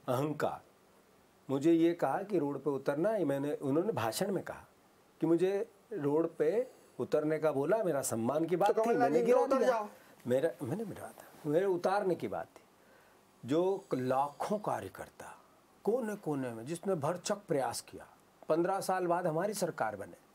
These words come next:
Speaker 1: भावना से जुड़े, दिल से जुड़े, रात दिन एक की, कोई, कोई नहीं देखा तेरा मेरा। मेरे ईगो के लिए मैंने उनके सम्मान को ठेस पहुंचा दी। ऐसा व्यक्ति,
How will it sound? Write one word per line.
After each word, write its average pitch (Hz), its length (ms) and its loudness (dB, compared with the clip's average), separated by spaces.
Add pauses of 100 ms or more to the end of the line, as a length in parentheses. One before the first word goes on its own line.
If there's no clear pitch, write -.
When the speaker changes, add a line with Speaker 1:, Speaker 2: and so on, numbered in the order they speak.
(420)
Speaker 1:
भावना 170 380 2
से 190 160 2
जुड़े, 110 320 -2 (120)
दिल 220 180 0
से 170 160 0
जुड़े, 95 320 -10
रात 196 220 2
दिन 196 260 -2
एक 160 220 0
की, 151 100 -16 (140)
कोई, 226 240 2 (300)
कोई 220 220 2
नहीं 220 140 -4
देखा 185 280 0
तेरा 139 280 -2
मेरा। 101 260 -8 (760)
मेरे 151 440 2
ईगो 147 220 2
के 143 180 -2
लिए 156 280 0
मैंने 170 220 2
उनके 151 320 -2
सम्मान 120 440 -4
को 165 100 -2
ठेस 160 240 -10
पहुंचा - 320 -14
दी। - 200 -20 (460)
ऐसा 143 240 -2
व्यक्ति, 180 480 -4